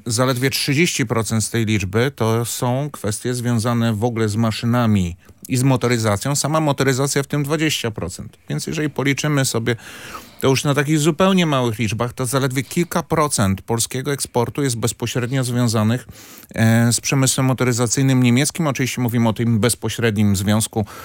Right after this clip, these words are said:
E, i tu mamy takie przedsiębiorstwa chociażby jak cała grupa Volkswagen, która też eksportuje stąd, e, z naszego kraju dalej.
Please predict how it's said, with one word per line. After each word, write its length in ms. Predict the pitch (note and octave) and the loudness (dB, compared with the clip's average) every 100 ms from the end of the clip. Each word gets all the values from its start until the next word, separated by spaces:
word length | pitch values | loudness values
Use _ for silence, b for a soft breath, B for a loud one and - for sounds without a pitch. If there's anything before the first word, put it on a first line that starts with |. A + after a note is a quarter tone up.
| B B B B - | B B B B -6
E, 440 | A#2+ A#2+ B2 B2 A#2+ - | 2 4 4 2 0 -6
i 60 | D3+ | -4
tu 80 | D#3+ | 0
mamy 300 | D#3 D3+ D3 | 2 2 0
takie 440 | C#3+ C#3 D3+ D3+ C#3+ | -2 -4 -2 -2 -2
przedsiębiorstwa 600 | - C#3 C#3+ A#2+ - C3+ | -6 -2 0 0 2 0
chociażby 580 | C3+ B2+ A#2+ C3 C3 C3+ | 0 0 0 0 0 0
jak 160 | C3 C3+ A#2 | 0 0 0
cała 200 | - C3+ | 0 0
grupa 260 | B2+ C3 C3+ | -2 -4 0
Volkswagen, 560 | C3+ C3+ D3+ C#3 A#2+ | 0 0 0 2 0
która 240 | A2 A#2 A2+ | 0 -2 -2
też 280 | A#2 - - | -2 -4 -4
eksportuje 760 | B2 - - A#2 - A2+ G2+ | -6 -4 -4 -4 -2 0 2
stąd, 380 | F#2+ - F#2 F2+ - _ _ _ _ _ _ - - | 0 0 0 -2 -8 _ _ _ _ _ _ -12 0
e, 200 | A#2+ A2 | 2 2
z 80 | G#2+ | 2
naszego 380 | A2 A2+ G#2+ | 0 0 -2
kraju 300 | G2 G2+ G2+ | -2 -2 -2
dalej. 260 | F#2+ D2+ - | -2 -6 -8